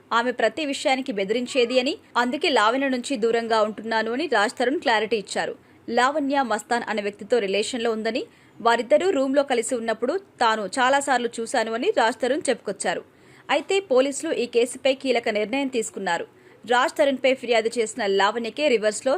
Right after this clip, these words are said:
నార్సింగ్ పోలీసులు నోటీసులు జారీ చేశారు.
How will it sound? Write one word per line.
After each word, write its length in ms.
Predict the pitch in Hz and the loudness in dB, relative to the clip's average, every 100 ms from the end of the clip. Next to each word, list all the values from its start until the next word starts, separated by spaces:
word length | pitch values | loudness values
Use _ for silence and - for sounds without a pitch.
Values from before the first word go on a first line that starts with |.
| 269 | 0
నార్సింగ్ 440 | 214 226 277 262 - | 0 0 -2 -6 -2
పోలీసులు 340 | 214 214 233 | -4 -4 -4
నోటీసులు 480 | 202 262 277 262 269 | -2 -2 -2 -4 -4
జారీ 280 | 220 185 202 | -2 -2 -2
చేశారు. 440 | 202 190 175 - | -6 -4 -4 -6